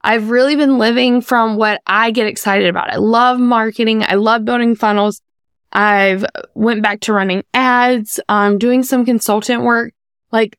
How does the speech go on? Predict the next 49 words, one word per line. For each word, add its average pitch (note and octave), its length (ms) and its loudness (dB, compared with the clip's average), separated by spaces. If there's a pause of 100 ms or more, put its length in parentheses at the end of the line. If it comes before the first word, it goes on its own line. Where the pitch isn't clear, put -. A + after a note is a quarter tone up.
these A3+ 260 -2
are C#4+ 100 2
the D#4 140 0
things C4 260 0
that A3+ 220 -2
light F#3+ 300 0
me A3 260 0
up. F3 260 -2 (320)
And A3+ 160 0
because C4 540 -2
we B3 120 0
minimize A#3+ 600 2
some G#3+ 300 0
other D#4+ 260 0
things F#3+ 400 -2
in G#3+ 80 0
our G3+ 140 0
business, F#3+ 440 0 (140)
I've B3+ 240 0
been C#4 120 2
able C4 200 2
to B3 60 2
focus A3 400 -4
on G3 180 2
those. F#3 400 -2 (480)
So B3+ 80 0
that A3+ 240 0
was A#3 160 -2
really A#3+ 240 2
important. G3+ 460 -2 (640)
And B3+ 180 0
so D4 120 2
that's C4+ 420 -2
where E4 140 2
our C#4+ 100 2
focus A#3+ 420 -2
has A3 180 -2
been B3 720 2
for C4 440 0
the A3+ 140 2
second G3 420 -2
trimester A3+ 800 0 (100)
and B3+ 400 2
for B3 120 0
our A3+ 160 2
part A3 380 -2
two B3 320 0
of - 160 -4
planning A#3 680 0